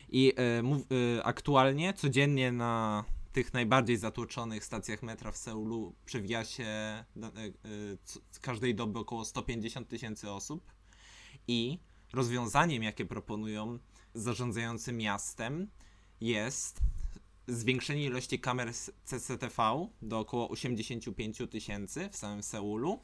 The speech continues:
i połączeniu ich z A I, które mia-, miałoby stworzyć system wczesnego ostrzegania o przepełnieniach.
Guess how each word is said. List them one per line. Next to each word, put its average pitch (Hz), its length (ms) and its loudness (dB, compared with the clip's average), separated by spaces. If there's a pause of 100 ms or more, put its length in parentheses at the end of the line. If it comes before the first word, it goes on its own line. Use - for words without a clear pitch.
(680)
i 147 200 8
połączeniu 143 500 0
ich 120 160 0
z - 120 -6 (340)
A 101 280 4
I, 135 220 -4 (520)
które 120 640 2 (380)
mia-, 117 260 -2
miałoby 139 380 2
stworzyć 131 640 -2
system 143 360 -2
wczesnego 143 800 -2
ostrzegania 123 640 0
o 127 60 0
przepełnieniach. 107 1040 -2